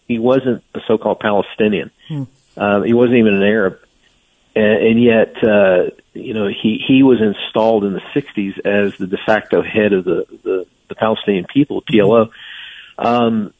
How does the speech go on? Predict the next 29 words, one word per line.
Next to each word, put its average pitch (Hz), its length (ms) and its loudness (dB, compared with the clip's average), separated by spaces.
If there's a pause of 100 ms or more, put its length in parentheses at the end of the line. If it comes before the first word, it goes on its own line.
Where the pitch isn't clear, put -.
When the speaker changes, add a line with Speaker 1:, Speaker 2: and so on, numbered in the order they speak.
(140)
Speaker 1:
Arafat 190 540 2
was 104 220 -4
never 117 500 -2
interested 107 600 -4
in 98 160 0
nation 98 420 0
building. 90 320 -2 (160)
He 190 80 0
didn't 202 180 4
want 92 120 2
to 95 40 -2
be 82 140 -4
a - 40 -4
head 92 200 -4
of - 80 -8 (140)
state. - 360 -2 (160)
He, 123 220 -2
he 139 120 4
was 143 140 2
a, 113 240 2 (460)
he 151 100 4
was 143 140 4
a 120 80 2
terror 175 400 0
chieftain. - 560 -6 (580)
And, 117 400 2
and 120 180 0 (100)
so, 120 400 2 (800)
uh, 110 340 0